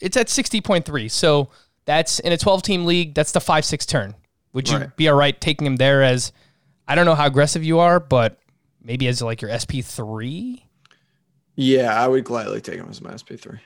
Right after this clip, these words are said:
Speaker 1: In that
Speaker 2: I,
Speaker 1: range.
Speaker 2: I like, I like where he's, that's, I'm okay with that A D P right now.
Speaker 1: Okay. Yeah. And the, the point that you made about him going deep into his starts, at least six innings in all eight of his starts.
Speaker 2: Yep.
Speaker 1: So,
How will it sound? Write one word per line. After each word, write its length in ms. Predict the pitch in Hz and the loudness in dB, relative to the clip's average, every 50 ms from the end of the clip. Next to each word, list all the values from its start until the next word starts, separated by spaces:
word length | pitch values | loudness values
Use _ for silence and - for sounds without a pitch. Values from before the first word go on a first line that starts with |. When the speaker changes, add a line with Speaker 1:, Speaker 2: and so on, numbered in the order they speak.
| _ _ _ _ _ _ _ _ _ _ _ _ _ _ - | _ _ _ _ _ _ _ _ _ _ _ _ _ _ -6
Speaker 1:
In 100 | 143 151 | -2 0
that 140 | 143 135 139 | 0 2 2
Speaker 2:
I, 80 | 143 | 2
Speaker 1:
range. 120 | 156 151 - | 2 2 2
Speaker 2:
I 120 | - 156 165 | 2 2 4
like, 380 | 175 185 190 190 185 - - | 4 6 4 4 2 0 -2
I 100 | 180 175 | 0 2
like 220 | 170 175 185 180 - | 4 4 4 4 4
where 160 | 180 151 147 | 4 4 4
he's, 220 | 139 131 120 110 - _ _ | 4 2 0 -4 -12 _ _
that's, 420 | - 151 147 147 - - - - - | 0 0 0 0 -2 -8 -10 -8 -6
I'm 200 | - 139 143 147 | -4 -2 -2 0
okay 240 | 147 135 - 143 117 | -2 -2 -2 -2 -2
with 120 | 120 113 - | -2 -2 -4
that 120 | 113 107 | -6 -6
A 120 | 107 101 98 | -6 -6 -8
D 100 | 98 98 | -10 -12
P 120 | - 80 | -12 -12
right 180 | 67 71 64 73 | -12 -12 -12 -14
now. 180 | 69 - - - _ _ _ _ _ _ _ _ _ - | -14 -18 -20 -20 _ _ _ _ _ _ _ _ _ -12
Speaker 1:
Okay. 340 | 160 - 175 139 123 139 - | -8 -4 -2 -2 -4 -4 -4
Yeah. 140 | - 165 165 | -2 -2 0
And 420 | 120 165 175 170 160 139 - 143 - - - | 2 2 2 2 0 -2 -8 -16 -18 -8 -4
the, 120 | - 165 - - - | -4 -4 -4 -4 -4
the 60 | 165 | -2
point 220 | 147 - 202 208 196 | 2 4 4 4 4
that 60 | 190 | 2
you 120 | 156 156 | 0 0
made 200 | 151 151 151 147 | 2 2 4 4
about 220 | 147 131 143 135 135 | 4 2 2 2 2
him 100 | 143 143 | 2 0
going 240 | 135 143 135 131 123 | 2 2 0 0 0
deep 320 | 113 135 139 143 - - - - _ _ _ | -2 -4 -6 -6 -8 -12 -20 -20 _ _ _
into 220 | - 156 151 - 147 | -8 -6 -2 -2 -2
his 100 | 135 - | 0 2
starts, 440 | - 147 143 156 - - - - - _ | 2 4 2 2 2 -2 -6 -8 -10 _
at 160 | - 131 135 127 | -4 -4 -4 -2
least 280 | 131 160 170 160 - | -2 -2 -2 -2 0
six 180 | - 170 - - | -2 -2 -2 -2
innings 320 | 139 139 139 135 135 123 | 0 0 2 2 0 0
in 120 | 123 120 110 | -2 -4 -2
all 240 | - 135 131 127 | 2 2 2 2
eight 140 | 120 127 120 | 0 -2 -6
of 80 | 110 104 | -6 -6
his 100 | 110 - | -6 -6
starts. 440 | - - 98 - - - - - - _ _ - | -6 -6 -8 -8 -8 -8 -8 -8 -10 _ _ -16
Speaker 2:
Yep. 180 | - - - | -16 -12 -8
Speaker 1:
So, 400 | - - - 143 131 127 120 120 | -4 0 2 4 4 4 4 2